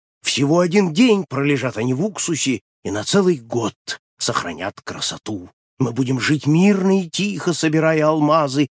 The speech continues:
и питаясь кореньями. Будь мне сыном! «Благодарю тебя, достойный старец», — сказал Пикапен. «Я с радостью принимаю твоё предложение».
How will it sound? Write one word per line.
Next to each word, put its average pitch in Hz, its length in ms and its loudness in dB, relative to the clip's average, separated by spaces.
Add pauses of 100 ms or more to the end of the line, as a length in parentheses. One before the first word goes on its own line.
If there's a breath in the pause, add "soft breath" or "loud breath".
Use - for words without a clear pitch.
и 131 80 2
питаясь 120 460 -2
кореньями. 107 800 -2 (180)
Будь 190 480 2
мне 160 300 2
сыном! 120 800 0 (800)
«Благодарю 165 640 -4
тебя, 147 380 -8 (240)
достойный 92 560 -6
старец», — - 600 -4 (280)
сказал - 420 -8
Пикапен. - 560 -10 (380)
«Я - 180 -6
с - 160 -2
радостью 170 720 0
принимаю 156 840 2 (240)
твоё 110 320 -4
предложение». 82 1040 -12